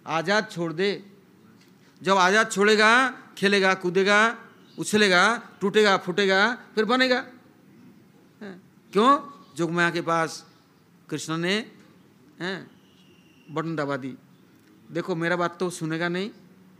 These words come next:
मेरा तो मानेगा नहीं, अब तुम ही कुछ कर सको।" तो जोगमाया अगर जसोदा को कान भरने लग गई, "ए जसोदे, तेरा बेटा खाता नहीं, पीता नहीं, हैं?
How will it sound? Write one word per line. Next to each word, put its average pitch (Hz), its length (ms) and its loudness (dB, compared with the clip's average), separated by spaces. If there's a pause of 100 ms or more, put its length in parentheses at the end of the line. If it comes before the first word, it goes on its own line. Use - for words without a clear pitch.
(260)
मेरा 165 200 0
तो 175 380 -4 (340)
मानेगा 165 380 -2
नहीं, 220 300 0 (360)
अब 156 240 -10
तुम 202 180 0
ही 196 100 0
कुछ 180 280 -10
कर 156 180 -6
सको।" 120 360 -14 (640)
तो 233 200 2
जोगमाया 202 400 2
अगर 208 160 0
जसोदा 185 320 -2
को 196 120 0
कान 175 340 -4
भरने 156 240 -6
लग 143 200 -8
गई, 131 200 -8 (340)
"ए 185 300 2
जसोदे, 135 480 -10 (520)
तेरा 196 160 0
बेटा 175 240 -2
खाता 170 320 -4
नहीं, 190 160 -2
पीता 180 300 -2
नहीं, 175 340 -4 (460)
हैं? 202 420 -6